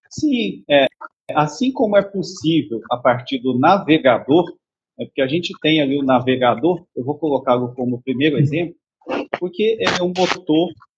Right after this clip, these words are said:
que recebe os dados de um servidor e disponibiliza.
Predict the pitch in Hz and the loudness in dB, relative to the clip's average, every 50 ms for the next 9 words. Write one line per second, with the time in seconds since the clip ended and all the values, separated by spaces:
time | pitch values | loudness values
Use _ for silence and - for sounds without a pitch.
0 | _ _ _ _ _ _ - 180 165 175 170 160 165 - 156 151 180 233 233 214 | _ _ _ _ _ _ -4 -2 0 2 0 0 0 0 0 0 2 0 -2 -2
1 | 151 139 139 135 131 127 131 120 127 135 135 131 - 143 139 139 165 175 - 147 | 0 2 2 2 2 0 -4 -6 -6 -6 -6 -4 -2 -2 -2 0 -2 -2 0 0
2 | 151 175 202 - _ _ _ _ _ _ _ - 156 156 175 170 - - 175 175 | 0 0 -2 -4 _ _ _ _ _ _ _ -10 -6 -6 -6 -4 -2 0 0 2
3 | 175 170 226 214 160 117 98 - | 2 0 0 0 0 0 -2 -4